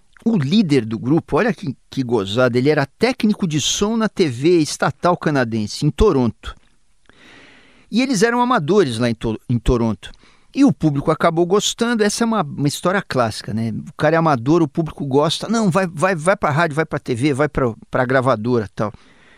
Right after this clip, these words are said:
E eles se mandaram pra Nova York pra tentar a sorte no showbiz americano. Muito próximo, em todos os sentidos, do showbiz canadense. Eles estão na estrada até hoje, dos anos cinquenta até hoje, que nem os Demônios da Garoa, assim.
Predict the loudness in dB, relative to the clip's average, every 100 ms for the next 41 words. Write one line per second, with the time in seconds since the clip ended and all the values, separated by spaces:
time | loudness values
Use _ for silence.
0 | _ -20 _ -2 0 2 2 2 2 4
1 | 4 2 2 2 2 2 2 4 2 -2
2 | -8 -4 -2 0 0 2 0 -2 2 2
3 | 2 0 0 2 0 0 0 0 0 -2
4 | 0 0 0 -6 _ _ _ _ 0 4
5 | 4 2 -2 -2 0 0 0 -4 -6 -4
6 | -2 0 0 0 0 0 -4 -8 -6 -2
7 | -2 0 -2 -2 -4 -2 0 0 2 0
8 | -2 -10 -14 _ _ _ _ _ _ _
9 | -20 -12 -4 -2 0 0 0 -2 0 2
10 | 2 0 0 4 2 2 -6 _ _ _
11 | _ _ _ _ _ _ -12 -4 -2 0
12 | 2 0 2 0 0 -2 -2 0 0 0
13 | 0 0 2 0 0 0 0 0 0 0
14 | -4 -6 -8